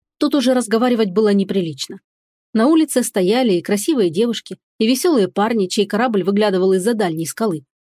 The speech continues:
Сам дом показался мне добротным, новым, но я всё никак не могла понять, что меня смущает. Стоило мне прикрыть веки, как я сразу поняла, в чём дело.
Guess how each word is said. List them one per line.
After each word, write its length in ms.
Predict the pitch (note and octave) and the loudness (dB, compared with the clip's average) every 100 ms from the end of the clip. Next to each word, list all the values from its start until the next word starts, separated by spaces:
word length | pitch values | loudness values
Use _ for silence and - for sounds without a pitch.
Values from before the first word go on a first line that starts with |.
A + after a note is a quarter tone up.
| - | -10
Сам 400 | - G3 E3+ D3+ | -2 0 0 -2
дом 220 | F#3 G3+ | -2 0
показался 520 | C#4+ D4+ A3+ A#3+ C4+ | -2 0 0 0 0
мне 180 | A#3 A#3 | 0 2
добротным, 560 | A3 F3+ F3 F#3 A#3 | 0 0 -2 -2 0
новым, 400 | G3 F3 E3+ A3+ - _ - | 0 2 0 -2 -4 _ -2
но 60 | |
я 140 | A3 G#3+ | 0 0
всё 160 | - | 2
никак 300 | D#4 C#4 C#4 | 2 2 -2
не 60 | B3+ | 0
могла 260 | A#3+ A#3+ B3 | 0 0 0
понять, 360 | C#4 A#3+ D#3 | 0 0 -2
что 220 | - - | -6 0
меня 200 | C#4 C4 | 2 2
смущает. 640 | B3 C#4+ C4+ - D#3+ C#3+ _ _ _ _ _ | 0 -4 -4 -4 -8 -12 _ _ _ _ _
Стоило 460 | - - B3 G#3 F3+ | -16 -2 2 2 2
мне 200 | F3+ F#3 | 0 0
прикрыть 440 | F#3 B3+ G#3+ F3+ | -2 -2 -2 -2
веки, 420 | G#3 C#4+ - F#3 - _ _ | -2 -4 -4 -10 -10 _ _
как 220 | C4 B3+ | -4 0
я 100 | D#4+ | -2
сразу 340 | C#4 A3+ E3 | 0 -2 -2
поняла, 340 | D#3 F3+ G3 F3+ | -2 0 0 0
в 60 | |
чём 220 | - A#3 A3+ | -2 -2 -2
дело. 280 | F3 D3+ | -4 -8